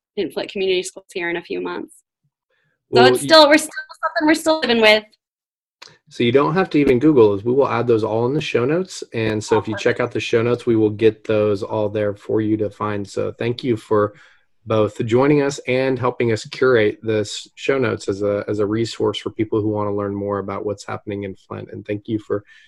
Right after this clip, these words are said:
Speaker 2: just sharing all your wisdom with us.
Speaker 1: No problem. And I'll be happy if anyone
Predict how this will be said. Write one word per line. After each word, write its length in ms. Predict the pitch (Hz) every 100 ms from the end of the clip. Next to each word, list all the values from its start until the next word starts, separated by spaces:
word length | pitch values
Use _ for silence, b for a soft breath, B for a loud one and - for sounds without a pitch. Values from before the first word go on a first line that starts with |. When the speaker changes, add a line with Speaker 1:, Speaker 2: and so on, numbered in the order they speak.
| b _
Speaker 2:
just 180 | - 113
sharing 260 | - 139 139
all 120 | 139
your 120 | 135
wisdom 300 | 135 147 107
with 160 | 101 -
us. 280 | 98 - _ _ _ _ -
Speaker 1:
No 260 | 208 214
problem. 380 | 240 262 294 233
And 100 | 208
I'll 120 | 240 254
be 100 | 262
happy 460 | 233 - 302 269
if 120 | 214 247
anyone 420 | 247 269 262